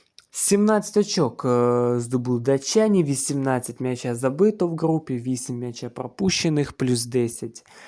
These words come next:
різниці забитих та пропущених, одна поразка, дві нічиїх та п'ять перемог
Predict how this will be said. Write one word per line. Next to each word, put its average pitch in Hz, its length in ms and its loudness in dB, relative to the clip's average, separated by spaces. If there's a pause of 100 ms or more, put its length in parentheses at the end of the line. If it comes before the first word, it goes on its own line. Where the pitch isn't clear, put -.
(260)
різниці 175 880 0
забитих 165 500 -2
та - 140 -6
пропущених, 156 880 -8
одна 208 240 -4
поразка, 196 680 -2
дві 127 280 -8
нічиїх 127 600 -6
та 196 220 -6
п'ять 160 460 -6
перемог 143 560 -6